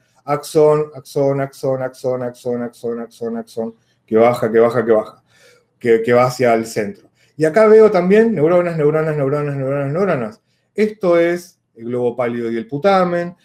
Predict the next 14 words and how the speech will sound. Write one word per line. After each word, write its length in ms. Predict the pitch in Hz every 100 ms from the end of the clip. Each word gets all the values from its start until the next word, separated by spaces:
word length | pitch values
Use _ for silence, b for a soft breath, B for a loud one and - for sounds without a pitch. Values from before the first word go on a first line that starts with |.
| _ -
esto 280 | 160 160 139
que 60 |
está 160 | 131 127
acá 380 | 120 139 143 143
es 140 | 127 123
la 80 |
amígdala, 720 | 123 202 202 165 151 151 156 - _ _ _
¿sí? 400 | - 135 156 B B B
Neurona, 400 | 110 123 127 120
neurona, 400 | 117 120 123 117
grupos 600 | 123 147 131 120 - _ -
agrupadas, 720 | 117 117 156 151 135 135 117
neuronas 340 | 113 131 139
agrupadas, 680 | 135 117 117 156 147 139 139